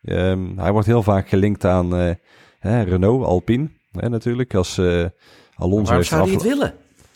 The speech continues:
Speaker 1: Ja, Alonso heeft een aflopend contract. Nou, dan zou je in theorie dus naar een fabrieksteam kunnen.
Speaker 2: Nee,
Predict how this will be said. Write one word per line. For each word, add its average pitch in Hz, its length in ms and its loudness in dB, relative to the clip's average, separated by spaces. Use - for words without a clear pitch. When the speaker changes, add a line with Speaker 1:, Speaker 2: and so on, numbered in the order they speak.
Speaker 1:
Ja, 107 160 -4
Alonso 120 320 2
heeft 107 140 2
een - 80 0
aflopend 101 420 0
contract. 131 420 -6
Nou, 120 180 -8
dan 127 160 -2
zou 131 260 2
je 104 100 0
in 107 180 -2
theorie 110 480 2
dus 92 200 -2
naar 113 180 0
een 85 80 -4
fabrieksteam 117 580 -4
kunnen. 95 280 -2
Speaker 2:
Nee, - 100 -20